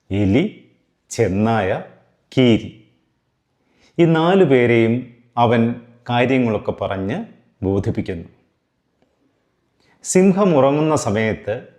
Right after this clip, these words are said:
എലി സിംഹത്തിൻ്റെ കാല് കരളണം. പിന്നെ മുടന്തനാകുന്ന സിംഹത്തിന് നടക്കാൻ പറ്റുകയില്ല.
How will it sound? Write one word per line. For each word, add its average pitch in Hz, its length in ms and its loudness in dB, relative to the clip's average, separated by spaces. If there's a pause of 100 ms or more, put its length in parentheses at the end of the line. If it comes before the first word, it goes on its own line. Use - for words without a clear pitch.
(520)
എലി 117 500 2
സിംഹത്തിൻ്റെ 131 920 0
കാല് 107 540 -4 (440)
കരളണം. 98 540 -2 (1300)
പിന്നെ 117 240 2
മുടന്തനാകുന്ന 131 1120 2
സിംഹത്തിന് 113 680 -2
നടക്കാൻ 98 380 -4
പറ്റുകയില്ല. 87 540 -8